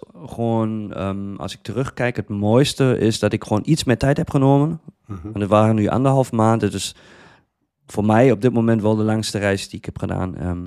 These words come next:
Speaker 1: en, eh, het, daar dan dus echt de tijd voor te nemen om nog andere plekken te zien. Eh, en andere culturen. En ook die cultuurshock, shock die je, die je hebt, hè. Ehm, in een positieve zin. Ook even in te ademen. Ehm,
Speaker 2: Mhm.
Speaker 1: en je daarvan te la-, te laten inspireren. En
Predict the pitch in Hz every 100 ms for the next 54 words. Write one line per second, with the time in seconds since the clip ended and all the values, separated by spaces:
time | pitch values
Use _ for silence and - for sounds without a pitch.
0 | 90 _ - - - _ - - 92 90
1 | 90 90 - - 95 - - - - -
2 | - 110 104 107 107 104 - 113 107 -
3 | - 107 110 107 101 101 98 98 73 -
4 | 101 95 - - 107 104 90 104 101 92
5 | 90 87 90 - - - - - _ -
6 | 110 110 120 123 113 120 110 120 107 104
7 | 123 123 127 131 - 165 131 - 151 127
8 | - - - 151 - - 107 95 - 104
9 | 95 92 - 113 196 - - - - 107
10 | 107 107 104 104 101 - - 117 107 139
11 | 120 120 110 107 120 90 - 98 117 117
12 | 107 110 107 - 139 143 - 85 98 98
13 | 87 92 _ - _ - 92 95 92 98
14 | 104 101 113 117 - 113 110 104 - 117
15 | 110 113 120 - 120 139 117 110